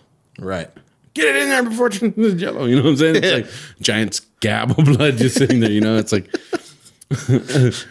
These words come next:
Speaker 2: So what does Alexis Carrel come up with? This freaked me out. He devises a way to prevent clotting by sewing the vein of the patient directly to the artery of the donor.
Speaker 1: Wait, what?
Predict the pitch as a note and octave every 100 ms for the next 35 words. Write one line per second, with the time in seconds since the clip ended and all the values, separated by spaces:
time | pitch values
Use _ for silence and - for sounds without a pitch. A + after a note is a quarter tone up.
0 | - - - B2+ D3 D3+ C#3+ C3 C3+ C#3+
1 | - D3 C3 - - - C#3+ A2+ A#2+ A#2+
2 | B2+ - _ _ _ _ _ - C3 B2
3 | - C#3 C3 _ _ _ _ _ _ _
4 | _ _ _ F#2 F2 - - F#2+ - D#2+
5 | C#2+ B1+ B1+ _ _ _ _ - - _
6 | A2+ G#2 F#2+ G#2 A#2 C3 C3+ A2+ G#2+ G#2+
7 | G2+ G2+ G2+ - G2+ G#2 G#2 F#2+ F2+ F2
8 | - G#2+ A#2 B2 B2+ G2 G#2 G#2 G#2+ G#2+
9 | - A2+ B2+ G#2+ - G2 F#2+ F2+ G#2 A2
10 | A2 - G2 - E2 F2+ F#2 G2 - G2
11 | G2+ B2 - A#2 A2 G2 D#2+ - _ _
12 | _ _ _ _ _ _ _ _ _ -
13 | E3 G2+ F#2+ G#2 A#3+ F4 - -